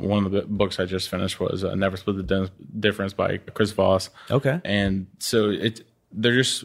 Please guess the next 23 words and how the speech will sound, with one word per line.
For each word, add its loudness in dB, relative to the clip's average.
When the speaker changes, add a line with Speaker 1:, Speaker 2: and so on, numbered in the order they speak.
Speaker 1:
you 0
know, 0
a, -2
lo-, 2
a 2
lot 2
of 0
times 0
they're 0
business 2
focused 0
books. 2
Speaker 2:
Sure. 2
Speaker 1:
But 4
I 6
like 0
the 4
ones 4
that 4
are 0
either -4
psychologically 0
re-, -2